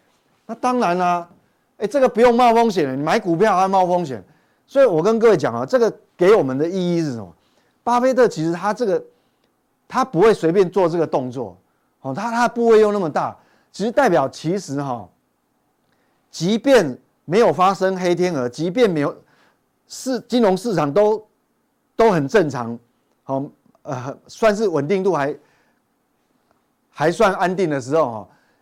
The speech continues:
你都没有办法忽视哈，这个定锚的影响了。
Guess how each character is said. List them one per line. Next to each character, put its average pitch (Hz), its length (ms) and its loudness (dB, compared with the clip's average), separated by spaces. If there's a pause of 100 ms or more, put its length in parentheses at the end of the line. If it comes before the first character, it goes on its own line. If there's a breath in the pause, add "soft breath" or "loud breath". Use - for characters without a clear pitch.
(100)
你 165 240 -4
都 247 220 4
没 226 120 2
有 214 120 4
办 175 240 2
法 123 300 -4 (140)
忽 214 300 0
视 196 300 -6
哈， 104 220 -16 (1080)
这 220 100 -4
个 165 180 2 (160)
定 175 180 -2
锚 113 160 -6
的 117 100 -8
影 123 180 -8
响 110 180 -14
了。 80 60 -20